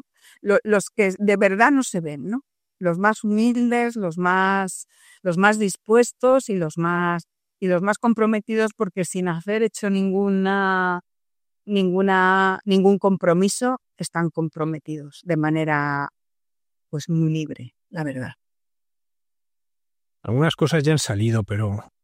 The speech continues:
Speaker 2: amos, señores, pero también se convierten en maestros muchas veces los pobres, los necesitados.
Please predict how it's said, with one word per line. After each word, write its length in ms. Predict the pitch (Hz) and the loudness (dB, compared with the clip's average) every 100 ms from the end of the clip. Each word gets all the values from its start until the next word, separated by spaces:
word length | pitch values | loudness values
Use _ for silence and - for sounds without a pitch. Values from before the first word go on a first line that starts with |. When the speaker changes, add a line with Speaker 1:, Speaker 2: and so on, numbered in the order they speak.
| _ | _
Speaker 2:
amos, 560 | 339 131 139 156 165 - | -6 0 2 2 0 -2
señores, 580 | 123 113 135 156 185 - | 0 4 4 4 2 -2
pero 200 | - 107 | -4 -4
también 240 | 113 120 | -2 -2
se 100 | 165 | -2
convierten 380 | 156 147 139 170 | -2 0 0 0
en 160 | 151 98 | 0 0
maestros 480 | 123 151 - 104 - | -2 -2 -4 -10 -8
muchas 320 | 117 - 104 | -8 -6 -4
veces 280 | 110 117 104 | -4 -4 -4
los 180 | 95 | -6
pobres, 360 | - 104 92 87 | -4 -4 -2 -4
los 140 | 101 | -4
necesitados. 800 | 98 95 104 - - 113 101 - | -4 -4 -6 -6 -4 -2 -2 -8